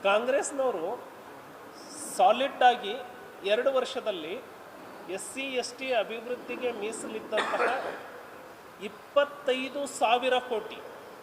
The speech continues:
ಒಂದೆರಡು ಕೋಟಿ ಅಲ್ಲ, ಇಪ್ಪತ್ತೈದು ಸಾವಿರ ಕೋಟಿಯನ್ನ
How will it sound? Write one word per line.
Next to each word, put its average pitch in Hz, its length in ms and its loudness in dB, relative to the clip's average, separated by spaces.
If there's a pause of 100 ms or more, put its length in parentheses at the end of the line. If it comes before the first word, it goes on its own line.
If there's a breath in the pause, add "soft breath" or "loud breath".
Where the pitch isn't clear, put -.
(220)
ಒಂದೆರಡು 262 460 4
ಕೋಟಿ 254 240 0
ಅಲ್ಲ, 180 160 -2 (1080)
ಇಪ್ಪತ್ತೈದು 302 1000 4
ಸಾವಿರ 269 520 6
ಕೋಟಿಯನ್ನ 247 640 0